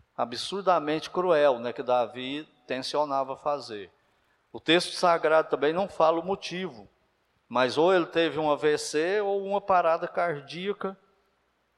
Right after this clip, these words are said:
mas parada cardíaca não, não é muito característico disso aqui. É mais um A V C mesmo que ele teve.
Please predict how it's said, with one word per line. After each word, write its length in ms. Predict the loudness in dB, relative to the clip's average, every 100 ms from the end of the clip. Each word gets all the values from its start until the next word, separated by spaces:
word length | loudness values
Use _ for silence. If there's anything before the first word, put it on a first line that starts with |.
| _ _ _
mas 160 | -14 -4
parada 380 | 0 2 2 0
cardíaca 600 | 0 0 0 -4 -8 -8
não, 480 | -10 -8 -10 -12 -16
não 180 | -8 -4
é 60 |
muito 260 | -4 -4 -4
característico 880 | -2 0 -2 -4 -4 -2 -6 -8 -16
disso 320 | -12 -10 -8
aqui. 400 | -10 -8 -10 -10 _ _ _ _ _ -10
É 60 |
mais 340 | 0 2 2 0
um 100 | 0
A 60 |
V 220 | 0 0
C 340 | -2 -4 -4 -4
mesmo 540 | -4 -4 -4 -8 -14 _ _ _ _ _ _
que 180 | -4 0
ele 140 | 0
teve. 500 | -2 -4 -2 -4 -10